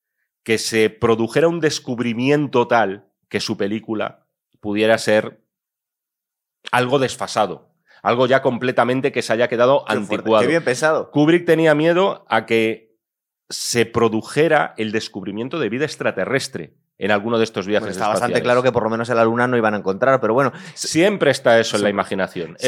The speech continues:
Speaker 2: ¿Sabe?
Speaker 1: obvio, y de hecho la película se estrena en el año sesenta y ocho, la llegada del hombre a la luna es un año
Speaker 2: Un año
Speaker 1: después,
Speaker 2: después, es verdad.
Speaker 1: unos meses después.
Speaker 2: Eh, mira, un ejemplo chorra. Eh, House of Cards, la serie de Kevin Spacey, iba de puta madre de audiencia hasta que, bueno, más allá de que luego los escándalos que tuvo, sino que dos o tres años antes empezó a ir para abajo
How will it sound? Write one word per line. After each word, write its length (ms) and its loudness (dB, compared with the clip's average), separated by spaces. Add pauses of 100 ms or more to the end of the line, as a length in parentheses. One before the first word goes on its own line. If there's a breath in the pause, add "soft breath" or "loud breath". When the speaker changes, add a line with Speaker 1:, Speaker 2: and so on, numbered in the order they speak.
Speaker 2:
¿Sabe? 120 6
Speaker 1:
obvio, 180 0
y 80 0
de 80 -2
hecho 180 -4
la 120 2
película 420 -4
se 100 -10
estrena 600 -6
en 120 -20
el 100 -12
año 200 -4
sesenta 420 0
y 80 2
ocho, 380 0 (240 soft breath)
la 100 -4
llegada 320 4
del 120 4
hombre 200 0
a 20 2
la 120 0
luna 280 -2
es 220 -6 (340)
un 160 -2
año 200 4
Speaker 2:
Un 60 4
año 80 0
Speaker 1:
después, 320 0
Speaker 2:
después, 140 -10
es 60 -6
verdad. 140 4
Speaker 1:
unos 180 4
meses 280 -2
después. 460 -12 (180 soft breath)
Speaker 2:
Eh, 240 -4
mira, 260 -2
un 200 -8
ejemplo 320 -6
chorra. 480 -6
Eh, 460 -8
House 240 -4
of 120 -10
Cards, 320 -4
la 120 -10
serie 180 -6
de 100 -4
Kevin 240 -8
Spacey, 380 -8
iba 320 -2 (300 soft breath)
de 180 -6
puta 240 0
madre 220 2
de 80 4
audiencia 420 -2
hasta 300 0
que, 100 0
bueno, 200 -2
más 180 -4
allá 220 2
de 100 -2
que 100 -2
luego 460 2
los 160 -4
escándalos 380 -4
que 80 -4
tuvo, 180 -4
sino 180 -6
que 120 -4
dos 160 -4
o 40 -4
tres 160 -8
años 180 -4
antes 200 -4
empezó 220 -6
a 20 0
ir 60 -6
para 140 2
abajo 300 0